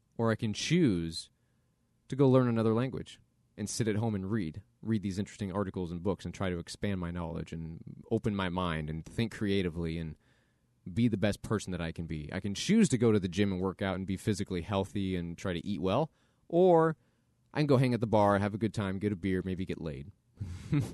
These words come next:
I mean, come on. Unfortunately, that is a lot of today's world. They're too, they're too focused on shallow things, too focused on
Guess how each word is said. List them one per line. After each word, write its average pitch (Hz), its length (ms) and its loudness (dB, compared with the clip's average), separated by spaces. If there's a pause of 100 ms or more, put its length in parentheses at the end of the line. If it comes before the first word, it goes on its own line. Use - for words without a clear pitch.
(200)
I - 80 -6
mean, 95 320 -2 (140)
come 104 120 -4
on. - 200 -6 (1160)
Unfortunately, 98 520 -2
that 78 140 -6
is 80 120 -6
a 82 40 -6
lot 71 200 -8
of 69 80 -14
today's 71 300 -12
world. 80 220 -12 (1200)
They're 104 160 -4 (100)
too, 139 240 2
they're 131 140 2
too 143 220 2
focused 139 340 0
on 104 140 0
shallow 113 420 4
things, 90 420 -4
too - 140 -10
focused 104 440 -4
on 90 320 -4